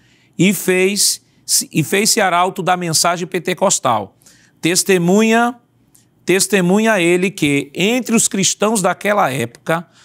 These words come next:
não eram poucos os que falavam em línguas, interpretavam-nas e profetizavam. Então,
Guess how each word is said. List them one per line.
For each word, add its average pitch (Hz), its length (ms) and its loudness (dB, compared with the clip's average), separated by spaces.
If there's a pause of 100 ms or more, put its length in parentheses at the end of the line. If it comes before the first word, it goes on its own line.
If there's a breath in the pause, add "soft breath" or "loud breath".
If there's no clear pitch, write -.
(120)
não 185 240 0
eram 202 220 0
poucos 180 560 0
os 196 160 0
que 185 140 -4
falavam 202 760 2
em 220 100 -2
línguas, 143 540 0 (260 soft breath)
interpretavam-nas 175 1700 -2
e 196 260 0
profetizavam. 170 1500 -2
Então, 202 420 -4